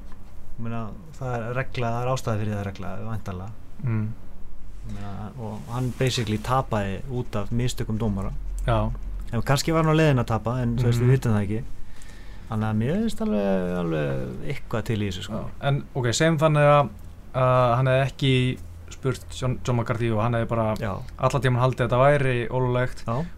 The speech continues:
Speaker 2: og dómarinn eða læknirinn hefði komið inn
Speaker 1: Mm.
Speaker 2: og sagt, „Hann er ekki fær um að keppa.“ Það væri þá væntanlega no contest.
Speaker 1: Já.
Speaker 2: Já, já, ok, ég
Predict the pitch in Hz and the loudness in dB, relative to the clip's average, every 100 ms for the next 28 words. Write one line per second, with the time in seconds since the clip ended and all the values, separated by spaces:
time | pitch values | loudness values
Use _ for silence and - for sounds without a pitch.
0 | - 120 117 139 131 127 123 123 120 139 | -4 -2 -2 0 2 2 2 2 2 2
1 | 135 123 - 127 123 123 120 - 117 117 | 2 0 0 0 2 2 0 -2 -2 0
2 | 113 110 - - - 117 110 - 113 110 | 0 -2 -6 -14 -2 -2 -2 -2 -2 -2
3 | 110 123 107 107 107 104 127 120 120 117 | -2 0 0 0 -4 0 2 4 4 2
4 | 113 113 107 113 107 120 101 98 107 127 | 2 0 0 0 0 -2 -2 -4 -2 -2
5 | 104 - - 90 - - - 107 107 104 | -2 -4 -4 -6 -4 -4 -4 -4 -4 -4